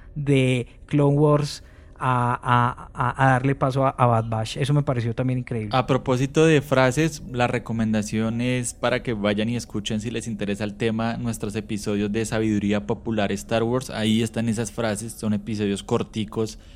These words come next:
Speaker 2: donde leemos esas frases, eh, muy chéveres, la verdad. Es un, es un trabajo que Bobcito ha hecho de sacarlas y, y ahí las llevamos, digamos, al podcast.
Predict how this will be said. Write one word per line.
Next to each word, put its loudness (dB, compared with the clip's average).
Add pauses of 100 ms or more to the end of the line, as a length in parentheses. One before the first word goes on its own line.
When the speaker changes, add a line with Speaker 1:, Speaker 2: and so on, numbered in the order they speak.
(460)
Speaker 2:
donde 2
leemos 2
esas -4
frases, -2 (400)
eh, -8
muy 2
chéveres, 2
la 2
verdad. 0
Es -6
un, -4
es -6
un -4
trabajo 0
que -6
Bobcito 0
ha 2
hecho 0
de 2
sacarlas -4
y, -6
y -6
ahí 0
las -4
llevamos, -2
digamos, -2
al -6
podcast. -8